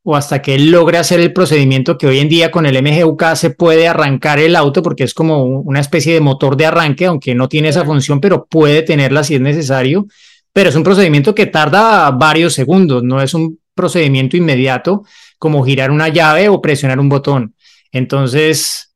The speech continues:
Speaker 1: claro, te quedas detenido. Probablemente los de la segunda fila te vieron y te esquivan, los de la tercera también,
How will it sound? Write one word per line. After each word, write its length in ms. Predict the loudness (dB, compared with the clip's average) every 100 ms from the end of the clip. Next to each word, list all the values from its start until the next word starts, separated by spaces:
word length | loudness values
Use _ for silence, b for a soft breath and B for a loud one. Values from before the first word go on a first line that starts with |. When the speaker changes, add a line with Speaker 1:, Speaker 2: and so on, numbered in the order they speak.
| _
Speaker 1:
claro, 520 | -4 -2 -2 -4 -14 _ _
te 140 | -8
quedas 220 | -4 -2 -2
detenido. 720 | -2 0 2 2 2 -2 _ B B B B _
Probablemente 600 | -4 0 0 0 0 0
los 320 | 2 4 2 2
de 100 | 0
la 120 | 0
segunda 260 | 0 0
fila 260 | 0 0 0
te 140 | 0
vieron 340 | 0 2 2 2
y 80 | 0
te 120 | -2
esquivan, 480 | -2 0 2 2 2
los 120 | 2
de 100 | 0
la 120 | 0
tercera 400 | -2 -2 -2 -2
también, 600 | -2 0 0 2 0 -2